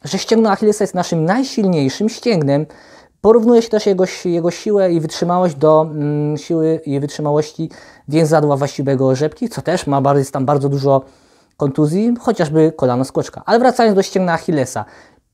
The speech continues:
potrafi wytrzymać obciążenie czterystu kilogramów, rzędu czterystu kilogramów, a podczas biegu sięgając nawet dziewięciu tysięcy newtonów. Podczas skoku, wyskoku do góry, na przykład przy grze w siatkówkę,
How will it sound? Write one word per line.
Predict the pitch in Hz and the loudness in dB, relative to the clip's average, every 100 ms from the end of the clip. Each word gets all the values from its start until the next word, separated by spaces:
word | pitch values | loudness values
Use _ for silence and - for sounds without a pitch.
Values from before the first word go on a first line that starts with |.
| _ _ _ | _ _ _
potrafi | - 151 226 262 202 | -2 0 2 2 0
wytrzymać | 180 185 165 156 - - _ _ - | 0 0 0 0 -4 -20 _ _ -4
obciążenie | 196 196 160 165 185 | 0 2 2 4 2
czterystu | 190 - 202 202 - 190 | -2 -2 2 2 2 -4
kilogramów, | 175 156 151 127 120 | 0 2 2 2 0
rzędu | 156 147 | 0 0
czterystu | - 190 175 - | 0 0 0 -2
kilogramów, | 147 143 143 156 | -4 0 0 -2
a | - | -6
podczas | - 185 160 131 | -4 -4 -4 -2
biegu | 147 175 | 0 0
sięgając | 180 151 151 165 | 0 0 0 0
nawet | 165 151 143 | -2 0 0
dziewięciu | 131 185 226 240 | 2 2 2 0
tysięcy | 233 165 170 160 170 170 - _ - | -6 -4 -4 0 0 -2 -8 _ -4
newtonów. | 160 233 214 143 113 - - _ _ _ _ _ _ | 2 2 4 2 0 -8 -20 _ _ _ _ _ _
Podczas | - 262 196 - | 0 0 0 -4
skoku, | - 165 - 190 | 0 0 2 0
wyskoku | 175 - 156 156 | 0 0 0 0
do | 143 | 0
góry, | 139 175 | 2 0
na | |
przykład | 165 - 165 | -2 -4 -6
przy | - - 147 | -6 -2 0
grze | 131 127 139 180 170 113 - _ _ _ _ | 0 -2 -2 2 2 0 -8 _ _ _ _
w | |
siatkówkę, | - 180 147 - 196 | -8 -6 -6 -4 -4